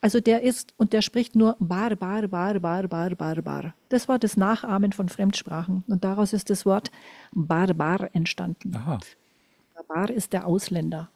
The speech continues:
Speaker 1: Jetzt, was mir so ein bisschen fehlt bei ihm, <clears throat>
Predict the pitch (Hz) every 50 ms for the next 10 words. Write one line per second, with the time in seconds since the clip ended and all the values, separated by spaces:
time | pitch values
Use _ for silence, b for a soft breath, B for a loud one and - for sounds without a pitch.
0 | _ _ _ _ _ _ _ _ _ _ _ _ _ _ _ B B B B B
1 | B B B B B B B B B B B B B B B B B B B _
2 | _ _ _ _ _ _ _ _ _ _ _ _ _ _ _ _ _ _ _ -
3 | 240 240 233 - 247 226 - 233 240 302 330 - 339 285 240 247 - - 233 214
4 | 202 - 208 214 277 302 - - 220 214 208 202 220 247 302 277 - 247 - _
5 | - 269 294 - - - 381 381 330 254 226 220 190